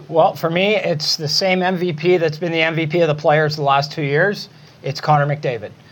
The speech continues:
Uh, and the reason why I say that is because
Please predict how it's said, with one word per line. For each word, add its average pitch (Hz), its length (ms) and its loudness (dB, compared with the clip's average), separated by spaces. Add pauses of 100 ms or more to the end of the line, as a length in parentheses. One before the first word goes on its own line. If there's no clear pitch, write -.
(180)
Uh, 156 320 2
and 156 320 -2
the 160 80 -2
reason 180 240 2
why 180 160 4
I 170 100 2
say 185 240 0
that 214 320 2
is 165 100 -4
because 151 760 -2